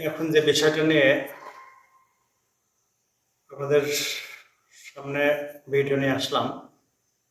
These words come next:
সেটা হচ্ছে বর্তমান প্রেক্ষাপটে আমাদের ড্রাইভিং লাইসেন্স।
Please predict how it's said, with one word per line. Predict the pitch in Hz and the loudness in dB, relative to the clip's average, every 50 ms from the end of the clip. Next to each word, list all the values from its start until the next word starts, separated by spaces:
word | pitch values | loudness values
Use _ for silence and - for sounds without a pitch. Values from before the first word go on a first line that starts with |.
| _ _ _ _ _ _ _ _ _ _ _ _ _ _ _ _ _ | _ _ _ _ _ _ _ _ _ _ _ _ _ _ _ _ _
সেটা | - - - - - - 139 | -20 -20 -20 -20 -14 -10 -4
হচ্ছে | - - 143 147 | -4 0 2 2
বর্তমান | 143 147 139 147 - - 143 143 143 139 143 143 143 143 139 139 139 - - _ _ _ _ _ _ _ _ _ _ _ | 4 4 2 2 -2 -4 -2 0 0 0 0 0 -2 -4 -6 -10 -12 -14 -18 _ _ _ _ _ _ _ _ _ _ _
প্রেক্ষাপটে | 123 131 - - 135 139 139 127 - 131 123 - - - - - _ _ _ _ _ _ _ _ _ _ _ _ _ _ _ _ _ _ _ _ _ _ _ _ _ _ _ 127 | -20 -20 -16 -10 -4 -2 -2 0 0 0 -2 -2 -4 -10 -18 -20 _ _ _ _ _ _ _ _ _ _ _ _ _ _ _ _ _ _ _ _ _ _ _ _ _ _ _ -18
আমাদের | 127 131 127 127 131 135 127 131 - - - - - - _ _ 135 | -14 -12 -6 -2 -2 -2 -2 -2 -6 -10 -12 -16 -18 -20 _ _ -18
ড্রাইভিং | 127 123 127 127 131 131 135 131 | -14 -10 -8 -6 -6 -6 -6 -6
লাইসেন্স। | 117 110 110 110 - - 117 113 - - - - - - - | -4 -4 -4 -4 -6 -8 -8 -10 -6 -4 -2 -2 -4 -4 -8